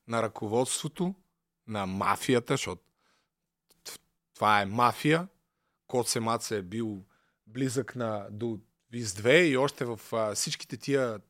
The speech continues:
книги, които, които ги имаме там, се разказва за срещи на Георги Илиев, дори с, а, Аркан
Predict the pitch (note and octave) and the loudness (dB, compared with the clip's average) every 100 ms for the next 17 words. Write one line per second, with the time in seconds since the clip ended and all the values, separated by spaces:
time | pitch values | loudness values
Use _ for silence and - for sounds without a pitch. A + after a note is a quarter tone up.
0 | - C3 C#3+ C3+ A2+ C3 A#2 B2 - - | -10 -6 -4 -4 -6 -6 -4 -6 -6 -14
1 | - - - - C3+ A#2 A2+ A#2+ A2 G#2+ | -20 -20 -20 -4 -4 -2 0 2 2 0
2 | G2 A#2 C#3+ D#3+ _ _ _ _ - - | 0 2 2 0 _ _ _ _ -20 -20
3 | - _ _ _ _ _ - - F#3+ - | -20 _ _ _ _ _ -20 -20 -8 0
4 | C#3+ C3+ - - C#3+ C3 A#2+ A2 - C#3+ | 4 6 4 4 4 4 0 0 2 4
5 | C#3+ - B2+ G#2+ F#2+ C#3+ D3+ C3 D3+ C#3+ | 2 0 -2 -2 4 8 8 6 6 8
6 | D3 C#3+ C3 - A2+ B2+ B2 - A#2+ - | 10 10 6 -2 -2 0 2 0 0 0
7 | B2 A2+ G#2+ F#2 - - - G#2 A#2 - | 2 2 0 -4 -12 -20 -8 -6 -4 0
8 | C3 C#3 C#3+ | 4 4 2